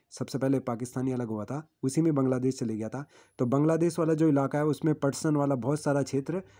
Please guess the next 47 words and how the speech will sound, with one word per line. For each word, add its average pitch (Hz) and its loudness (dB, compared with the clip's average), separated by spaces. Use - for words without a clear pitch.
अ, 117 -2
बांग्लादेश 143 2
के 160 2
पास 135 -4
चले 113 -2
गया, 101 -8
ठीक 143 -4
है, 165 -4
मतलब 127 -2
जिसको 127 -2
हम 156 2
पूर्वी 143 2
पाकिस्तान 127 -2
कहते 104 -8
थे। 92 -12
निम्नलिखित 185 4
में 185 2
से 175 0
कौन 160 2
सा 165 0
विश्व 147 0
का 151 2
सबसे 143 -2
छोटा 135 0
महासागर 123 -2
है? 131 -6
तो 135 -6
आर्कटिक 127 -2
है, 160 -4
सबसे 139 -2
बड़ा 135 2
तुम्हारा 131 -2
प्रशांत 127 -4
महासागर 98 -8
है, 90 -18
और 117 -2
हिंद 151 4
महासागर 147 2
के 143 0
नाम 135 2
पे 131 -2
हमारे 120 -2
देश 120 -4
का - -6
नाम 123 -4
हिंदुस्तान 113 -4
पड़ा। 120 -6